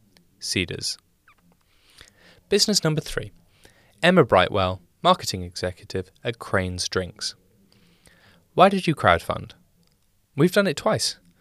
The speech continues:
The first time in two thousand sixteen to aid our growth and fund a professional rebrand of the company and product lines.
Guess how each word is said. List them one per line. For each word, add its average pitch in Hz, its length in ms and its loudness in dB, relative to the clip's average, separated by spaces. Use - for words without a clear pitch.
The 117 80 0
first 143 260 2
time 143 300 0
in 123 80 -4
two 131 140 -4
thousand 113 340 2
sixteen 123 520 -4
to - 180 -10
aid 101 120 0
our 95 120 2
growth 117 340 4
and 95 140 -8
fund 98 180 -4
a 92 40 -8
professional 101 520 -4
rebrand 104 420 -2
of 95 100 -6
the - 40 -8
company 107 300 -10
and 95 100 -6
product 120 260 -2
lines. 165 380 -4